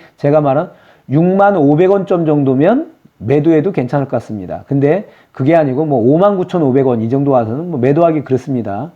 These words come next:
예. 요 점도 들고 가는 걸로 하겠습니다.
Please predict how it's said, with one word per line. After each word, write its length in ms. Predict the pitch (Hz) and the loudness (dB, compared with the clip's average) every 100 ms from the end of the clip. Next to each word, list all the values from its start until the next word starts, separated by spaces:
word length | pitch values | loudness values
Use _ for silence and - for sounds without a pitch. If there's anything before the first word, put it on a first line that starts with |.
| _ _ - | _ _ -20
예. 100 | 90 _ _ - | -20 _ _ -2
요 100 | 156 | 2
점도 540 | 202 185 214 294 - _ _ _ _ _ _ | 2 4 2 2 -6 _ _ _ _ _ _
들고 320 | - 165 175 202 | -2 2 4 4
가는 280 | 190 180 | 2 0
걸로 180 | 160 151 | 0 0
하겠습니다. 680 | 156 202 180 151 113 90 | 0 -2 -2 -4 -6 -10